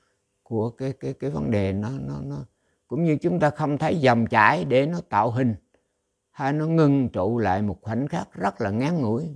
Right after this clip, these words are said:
mà có khi chúng ta không thấy được. Đó. Cũng như chúng ta thấy con sông là con sông, chứ chúng ta không thấy,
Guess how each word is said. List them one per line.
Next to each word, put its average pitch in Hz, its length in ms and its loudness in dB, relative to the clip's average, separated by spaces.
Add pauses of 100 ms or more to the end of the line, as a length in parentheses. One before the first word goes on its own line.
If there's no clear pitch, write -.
(200)
mà 120 220 2
có - 180 -8
khi 131 200 -4
chúng 131 200 -4
ta 131 120 -2
không 123 240 -6
thấy 170 180 -6
được. 110 320 -2 (480)
Đó. 117 100 -14 (500)
Cũng 156 180 0
như 165 120 4
chúng 180 200 0
ta 165 120 2
thấy 175 240 0
con 147 200 -2
sông 151 340 0
là 113 260 2
con 127 200 -8
sông, 135 220 -6 (1080)
chứ 180 220 4
chúng 175 160 -2
ta 143 140 -2
không 143 340 -2
thấy, 190 480 0